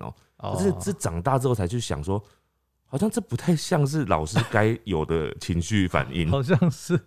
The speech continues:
Speaker 1: 对。
Speaker 2: 嗯，以前国中有一个历史老师哦，学生上课睡觉的时候，
Speaker 1: 嗯。
Speaker 2: 叫他起床的方式是默默走过去，
Speaker 1: 嗯。
Speaker 2: 踹倒他的桌子。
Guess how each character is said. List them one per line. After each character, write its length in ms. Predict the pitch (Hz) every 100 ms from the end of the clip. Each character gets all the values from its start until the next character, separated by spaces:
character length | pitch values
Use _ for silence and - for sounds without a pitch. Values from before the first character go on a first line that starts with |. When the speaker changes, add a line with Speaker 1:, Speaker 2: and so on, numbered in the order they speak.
| _ _
Speaker 1:
对。 120 | 92 92 - 247 226 202 - -
Speaker 2:
嗯， 340 | 127 120 104 113 _
以 100 | 175
前 200 | 175 180
国 180 | 175 185
中 140 | 240
有 120 | 196
一 80 | 120
个 180 | 123 135
历 200 | 185 175
史 200 | 131 -
老 260 | 131 101 98
师 180 | - 113
哦， 200 | 98 101 _ _
学 360 | _ - 139 143
生 260 | 147 185 202
上 240 | 226 180
课 220 | 160 175
睡 200 | - 160
觉 280 | 131 156 104
的 160 | 120 117
时 220 | - 107
候， 260 | 117 104 - -
Speaker 1:
嗯。 260 | 92 71 71 _ _ _
Speaker 2:
叫 180 | 220 190
他 140 | 196
起 340 | 196 - 120
床 200 | 107 107
的 100 | 113
方 240 | 117 131 139
式 220 | - 123
是 340 | - - 113 - _ _ _ _ _ _ _ _
默 220 | - 233 202
默 240 | 196 170
走 180 | 135 107
过 140 | 117
去， 300 | 120 123 101 - -
Speaker 1:
嗯。 120 | 98
Speaker 2:
踹 400 | 73 76 226 165
倒 240 | - 101
他 220 | - 151
的 100 | 156
桌 420 | 120 160 139 147 139
子。 280 | - 117